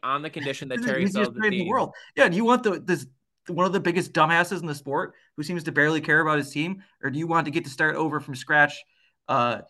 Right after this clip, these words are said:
Speaker 2: with a process that's led to one team winning a cup within six years, appearing in a cup in its first year, and making the playoffs, I think, six of its first seven seasons, or five of six, whatever, it'll be six of seven soon, and another team was in the playoffs in the second round, game seven by year two? Yes,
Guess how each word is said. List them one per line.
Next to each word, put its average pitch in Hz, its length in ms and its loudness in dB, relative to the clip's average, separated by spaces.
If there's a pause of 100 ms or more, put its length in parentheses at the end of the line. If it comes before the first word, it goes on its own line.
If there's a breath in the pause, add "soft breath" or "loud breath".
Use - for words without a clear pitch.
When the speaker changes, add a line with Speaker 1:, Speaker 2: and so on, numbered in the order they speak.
(260 soft breath)
Speaker 2:
with 151 160 -4
a 139 40 0
process 147 460 2
that's 139 200 -4
led 139 200 0
to 143 300 -2 (200)
one 175 200 0
team 160 200 -4
winning 143 200 -4
a 127 60 -6
cup 143 180 -4
within 131 200 -6
six 135 220 -8
years, 131 180 -6
appearing 143 280 -8
in 131 60 -4
a 127 60 -4
cup 131 160 -6
in 127 60 -4
its 120 120 -8
first 131 260 -6
year, 123 260 -6 (380 soft breath)
and 135 80 -8
making 139 220 -4
the 139 80 -6
playoffs, 123 320 0
I 117 80 -4
think, 120 160 -8
six - 200 -8
of 127 60 -10
its 127 100 -12
first 131 220 -6
seven 127 220 -4
seasons, 143 440 -10 (240)
or 123 80 -20
five 120 260 2
of 117 100 -6
six, 123 380 -8
whatever, 117 240 -4
it'll 113 100 -4
be 120 80 -6
six 120 240 -12
of 120 60 -20
seven 113 260 -8
soon, 135 300 -8 (340 soft breath)
and 143 120 2
another 143 240 4
team 160 180 -6
was 135 120 -2
in 135 60 -4
the 127 60 -2
playoffs 131 400 4
in 131 60 -4
the 120 60 -4
second 131 240 -2
round, 120 200 0
game 117 160 -4
seven 123 260 -4
by 117 120 0
year 120 200 -2
two? 135 320 -6 (380)
Yes, - 380 -6